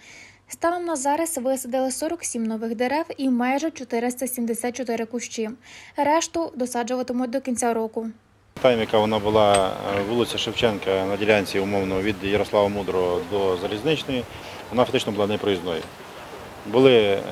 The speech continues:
Speaker 2: рейки стояли висотою, що машини неможливо було б-, проїхати, швидкість руху була до п'яти кілометрів за годину, це була просто жахлива ділянка. Зараз ми бачимо, що діляночка,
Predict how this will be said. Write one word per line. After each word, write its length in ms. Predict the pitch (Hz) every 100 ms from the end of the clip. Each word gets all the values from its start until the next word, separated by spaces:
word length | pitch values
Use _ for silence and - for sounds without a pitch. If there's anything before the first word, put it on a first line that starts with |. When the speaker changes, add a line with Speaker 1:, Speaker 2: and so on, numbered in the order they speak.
| 101 98 98 98 95 101
Speaker 2:
рейки 280 | 123 113 98
стояли 380 | - 104 95
висотою, 460 | 98 113 107 110 98
що 140 | -
машини 280 | 101 - 104
неможливо 500 | 98 98 104 143 135
було 180 | 127 127 127
б-, 140 | 123
проїхати, 460 | 123 120 110 - 98
швидкість 400 | 131 120 104 110
руху 240 | 110 98
була 240 | 90 98 87 - - - -
до 100 | 139
п'яти 160 | 123 120
кілометрів 420 | 120 113 107 110
за 80 | 120
годину, 280 | 139 156 123
це 60 | 113
була 180 | 113
просто 280 | 107 - 107
жахлива 420 | 101 107 131 113
ділянка. 360 | 98 95 82 76 - - - - - -
Зараз 200 | 170 170
ми 60 | 156
бачимо, 320 | 139 127 117
що 280 | 107 113 110
діляночка, 720 | 104 127 113 95 - 98 92